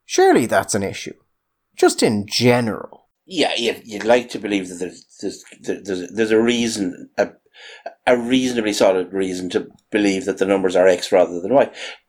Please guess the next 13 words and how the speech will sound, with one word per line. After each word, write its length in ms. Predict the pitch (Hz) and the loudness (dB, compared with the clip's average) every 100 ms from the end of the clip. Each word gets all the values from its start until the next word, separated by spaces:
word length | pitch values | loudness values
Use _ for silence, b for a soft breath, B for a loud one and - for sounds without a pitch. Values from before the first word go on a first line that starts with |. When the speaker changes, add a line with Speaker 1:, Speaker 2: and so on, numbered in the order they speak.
| - - | -16 -2
Speaker 2:
In 100 | 214 | 4
the 100 | 302 | 6
middle 260 | 349 320 269 | 6 2 2
of 80 | |
the 80 | 202 | 4
report 480 | 120 - 123 117 110 | 4 4 4 4 4
here, 200 | - 104 | 0 0
there's 160 | 95 113 | 0 -8
a 60 | |
quote, 500 | - - 113 107 104 | -12 2 6 6 4
and 200 | 113 104 B B B B B - | -4 -6 B B B B B 0
I'm 180 | 151 156 | 2 4
wondering, 640 | 190 202 170 165 147 - | 2 0 2 4 4 0